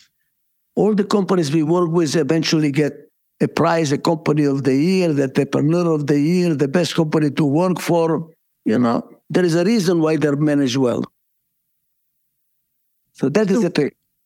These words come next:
Speaker 2: So the idea of integration, so it makes sense, right? The problem is the, the disintegration creates problems, which, which is a manifesta-, manifestation of that. But then what does it mean to reintegrate? So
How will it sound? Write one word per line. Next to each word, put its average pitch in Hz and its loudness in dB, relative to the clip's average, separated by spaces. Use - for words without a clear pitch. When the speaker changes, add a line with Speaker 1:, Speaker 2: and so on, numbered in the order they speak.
Speaker 2:
So 254 2
the 226 0
idea 233 0
of 190 0
integration, 175 0
so 170 0
it 160 2
makes 180 -2
sense, 180 -2
right? 143 0
The 139 2
problem 156 0
is 135 0
the, 127 0
the 139 2
disintegration 139 0
creates 131 -2
problems, 139 0
which, 139 -2
which 147 0
is 131 -2
a 131 2
manifesta-, 139 0
manifestation 147 -2
of 120 0
that. 120 -2
But 139 0
then 208 2
what 156 0
does 240 0
it 165 0
mean 170 0
to 156 -2
reintegrate? 131 0
So 127 0